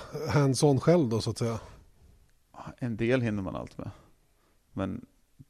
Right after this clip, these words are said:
Speaker 2: för, som det brukar fungera i de flesta team så har nummer ett-killen, han hand om, eh, be-, bensintanken och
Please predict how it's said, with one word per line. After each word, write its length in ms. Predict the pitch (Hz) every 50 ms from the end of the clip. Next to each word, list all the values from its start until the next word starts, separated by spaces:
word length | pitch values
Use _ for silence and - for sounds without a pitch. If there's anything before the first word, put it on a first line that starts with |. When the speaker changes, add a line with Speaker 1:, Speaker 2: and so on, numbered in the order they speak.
| _ _
Speaker 2:
för, 280 | - - 107 98 95 92 - - -
som 160 | - 107 104 101
det 60 | 101
brukar 340 | 101 101 101 98 - 104 104
fungera 520 | - 120 113 104 92 87 87 87 90 87
i 20 | 90
de 120 | 92 87
flesta 320 | - - 92 90 - 87 87
team 260 | - - - - 87
så 140 | - - 95
har 160 | 95 95 95
nummer 220 | 95 95 95 95
ett-killen, 500 | 98 - - - - 101 95 92 95 92
han 120 | 92 98 101
hand 240 | 98 92 87 87
om, 220 | 92 87 90 90 90 - _ _ - - - _ _ _ - - - - - - - - - _ _ _ -
eh, 180 | 101 98 95
be-, 180 | 90 92 98 -
bensintanken 1120 | - 98 101 104 95 92 104 98 90 87 - 87 90 90 87 - - 90 92 92 90 92
och 220 | 90 87 87 -